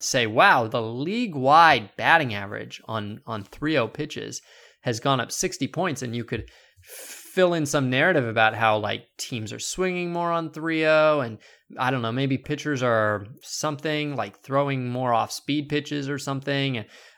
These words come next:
on three oh, and you could, you could take all the little nuggets of information that you have about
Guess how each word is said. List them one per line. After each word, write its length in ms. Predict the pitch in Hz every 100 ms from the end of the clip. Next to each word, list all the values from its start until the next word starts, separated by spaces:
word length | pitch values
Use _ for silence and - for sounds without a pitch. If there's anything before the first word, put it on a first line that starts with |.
| -
on 360 | 117 123 123
three 320 | 117 127 143
oh, 260 | 139 139 131
and 400 | 117 107 107 117
you 80 | 135
could, 220 | 151 135 -
you 140 | 190 214
could 200 | 233 -
take 280 | 143 147 147
all 180 | 147
the 80 | 143
little 440 | 135 139 135 110 _ _ _ -
nuggets 560 | 123 123 127 135 139
of 240 | 131 107 -
information 580 | 139 123 135 123 120 127
that 80 |
you 100 | 123
have 180 | 117 110
about 300 | 123 117 113